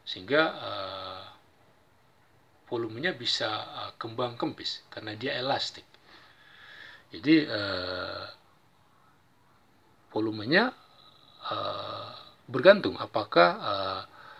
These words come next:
spesies tersebut, eh, melakukan inhalasi, menghirup udara pernafasan sehingga jaringan paru-parunya mengembang, atau melakukan ekshalasi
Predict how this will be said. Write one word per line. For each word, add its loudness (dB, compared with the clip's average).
spesies 0
tersebut, 0
eh, -4
melakukan -2
inhalasi, 2
menghirup -2
udara -2
pernafasan 0
sehingga -8
jaringan -6
paru-parunya -8
mengembang, -2
atau 6
melakukan 0
ekshalasi 4